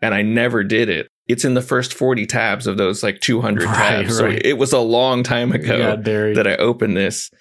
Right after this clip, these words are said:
Speaker 1: and I just never got around to it. But I'm like, "No, I need to go check that out."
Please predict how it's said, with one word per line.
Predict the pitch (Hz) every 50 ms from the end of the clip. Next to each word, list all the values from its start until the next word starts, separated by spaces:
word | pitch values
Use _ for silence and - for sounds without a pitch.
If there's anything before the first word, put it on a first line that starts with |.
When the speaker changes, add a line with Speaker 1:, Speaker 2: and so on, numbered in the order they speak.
| _ _ -
Speaker 1:
and | - 113 117
I | 110
just | 113 113 -
never | 127 113 120 123 120 113 117 113
got | 120 110 107
around | 104 101 101 95 104 107 113
to | - 107 98
it. | - -
But | - 98 95
I'm | -
like, | 98 95 - -
"No, | - 107 98 95
I | 98
need | 101 107 107
to | 104 98
go | - 90
check | 95 - - 82 -
that | - 71 69
out." | 60 60 69 - -